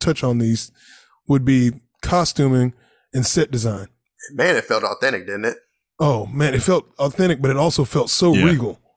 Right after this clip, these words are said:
Speaker 1: So regal.
Speaker 2: Yeah.
Speaker 1: Like, this is,
Speaker 3: Yes.
Speaker 1: I think,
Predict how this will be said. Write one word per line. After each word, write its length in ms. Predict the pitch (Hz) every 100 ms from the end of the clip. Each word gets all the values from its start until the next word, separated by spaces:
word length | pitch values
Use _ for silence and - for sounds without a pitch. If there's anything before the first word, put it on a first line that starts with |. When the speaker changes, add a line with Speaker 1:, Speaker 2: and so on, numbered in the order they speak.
| -
Speaker 1:
So 320 | - - 196
regal. 420 | 131 120 98 - _ _ _ -
Speaker 2:
Yeah. 220 | 101 101 117
Speaker 1:
Like, 220 | 131 117 _ _ -
this 240 | 147 -
is, 120 | 151
Speaker 3:
Yes. 300 | 131 - - _ _ _ _ -
Speaker 1:
I 60 | 135
think, 260 | 185 160